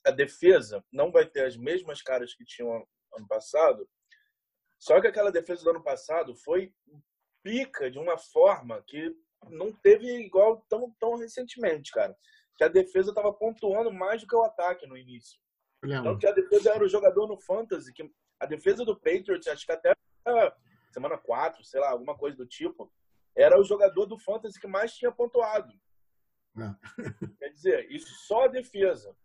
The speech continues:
Speaker 1: E o que que eu acho que ele vai fazer com o ataque? Ele vai pegar o Jared Stidham, ele sabe que ele não é o Tom Brady,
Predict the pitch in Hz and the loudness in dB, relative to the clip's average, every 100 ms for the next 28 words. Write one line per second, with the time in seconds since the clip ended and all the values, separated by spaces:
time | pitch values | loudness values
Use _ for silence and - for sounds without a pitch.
0 | _ _ _ _ _ - 214 247 208 190 | _ _ _ _ _ -18 -8 4 6 6
1 | 190 196 180 165 160 160 143 156 160 147 | 2 -2 0 0 0 -6 -6 -10 -8 -6
2 | 147 - 123 113 - 123 160 180 165 160 | -6 -6 -8 -8 -12 -8 -4 -2 0 0
3 | 147 135 131 131 - 175 196 127 120 - | 0 -2 -2 -6 -12 -2 0 -2 -6 -2
4 | 190 185 143 123 120 120 - 135 135 139 | 0 0 -2 -12 -8 -10 -8 -10 -4 -4
5 | 185 220 | -4 -10